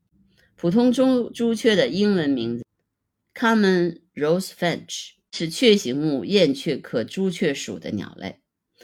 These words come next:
主要分布在中国的北方，呃，黑龙江、吉林、辽宁、内蒙古、河北、山西、北京。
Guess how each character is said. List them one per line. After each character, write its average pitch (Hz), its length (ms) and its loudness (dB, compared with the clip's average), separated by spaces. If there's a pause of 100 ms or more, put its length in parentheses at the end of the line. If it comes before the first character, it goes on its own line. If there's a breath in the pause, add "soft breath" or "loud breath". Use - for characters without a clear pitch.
(160 soft breath)
主 - 100 -8
要 196 180 4
分 180 220 -2
布 151 80 -6
在 135 220 -2
中 175 320 -2
国 131 140 -2
的 131 100 -2
北 - 360 -6
方， 139 400 -6 (1200)
呃， 110 360 -10
黑 160 180 -4
龙 147 160 -2
江、 151 220 -2
吉 139 160 -6
林、 143 200 0
辽 117 240 -4
宁、 135 200 -2
内 156 100 -2
蒙 131 220 -2
古、 - 240 -14
河 117 240 -6
北、 - 180 -4
山 151 300 -6
西、 143 300 -10
北 - 220 -14
京。 117 300 -6